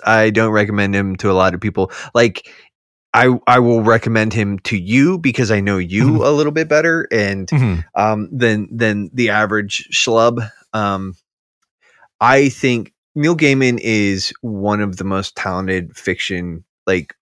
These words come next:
Speaker 1: writers
Speaker 2: Mm-hmm.
Speaker 1: of the modern era. Um, he's also kind of a degenerate at times.
Speaker 2: <laughs> Yeah.
Speaker 1: Um, but he's a, he's a fantastic storyteller. Um, so,
Speaker 2: Cool.
Speaker 1: and Sandman,
Speaker 2: Cool.
Speaker 1: uh,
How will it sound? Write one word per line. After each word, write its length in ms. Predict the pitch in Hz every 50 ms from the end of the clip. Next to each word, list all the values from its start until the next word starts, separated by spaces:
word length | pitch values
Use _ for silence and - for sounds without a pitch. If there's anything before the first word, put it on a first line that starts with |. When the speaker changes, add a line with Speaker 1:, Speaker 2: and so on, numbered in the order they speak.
| _ _ _
Speaker 1:
writers 320 | - 98 95 90 90 131
Speaker 2:
Mm-hmm. 340 | 123 120 117 123 151 147 - - _ _ _ _ _ _ _ _ _ _ -
Speaker 1:
of 140 | 113 107 175
the 220 | 104 98 98 -
modern 480 | - 104 104 90 90 90 85 87 90 87
era. 400 | - 82 87 85 78 82 78 - _ _ _ - - - - - _ _ -
Um, 260 | 82 85 78 78 -
he's 460 | - 98 107 127 127 123 113 - - - _ _
also 260 | - 117 123 - 127 104
kind 300 | 90 - - 107 101 95
of 140 | 92 80 78 - _ _
a 100 | - 92
degenerate 760 | 87 76 87 87 80 80 90 85 78 - 76 73 71 78 80 - _
at 180 | - 90 - -
times. 460 | - - - - 131 117 - - 147 131
Speaker 2:
<laughs> 60 | - - 165 147 - - - 147 - - - - - - - - 214 - - - 135 - - 156 -
Yeah. 260 | 107 110 110 110 110
Speaker 1:
Um, 180 | 107 107 101 98 - - _ _ _ _ 127
but 160 | 123 127 123
he's 240 | 127 151 151 120 127
a, 80 | 127
he's 260 | - 120 120 135 123
a 60 | 110 101
fantastic 600 | - 110 92 78 - - 78 69 - - - -
storyteller. 600 | - - - - - - - - - 64 - _ _ _ _ _ _
Um, 300 | 82 76 67 65 58 -
so, 160 | - - -
Speaker 2:
Cool. 260 | 92 87 71 67 - - _ _ _ _ _ - - - -
Speaker 1:
and 100 | 120 117
Sandman, 460 | - - 151 143 135 131 123 120 113
Speaker 2:
Cool. 160 | - - 127
Speaker 1:
uh, 140 | 120 117 107